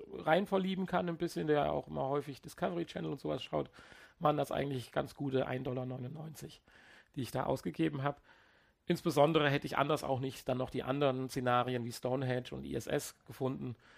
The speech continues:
die, wenn man dann mal reinschaut, auch wirklich ganz nett sind. Ja, das war meine App-Vorstellung. Jetzt möchte ich kurz mit Hanni ein bisschen drüber sprechen, wie er die paar Minuten, die er's,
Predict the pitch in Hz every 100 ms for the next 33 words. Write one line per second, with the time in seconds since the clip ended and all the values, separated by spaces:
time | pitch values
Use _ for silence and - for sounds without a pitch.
0 | - - _ - 160 147 143 135 131 131
1 | 113 120 143 - 120 120 - - - 139
2 | 113 131 135 107 - - - _ _ _
3 | - 127 - 123 - - - _ _ -
4 | - - - _ _ _ _ - - 131
5 | 135 196 190 175 151 151 175 - 240 -
6 | 269 262 175 180 180 185 - 170 170 -
7 | - - 156 135 156 180 165 170 160 151
8 | 151 143 - 185 220 220 170 160 156 143
9 | 156 - - 180 175 180 170 92 175 -
10 | 190 170 - 170 -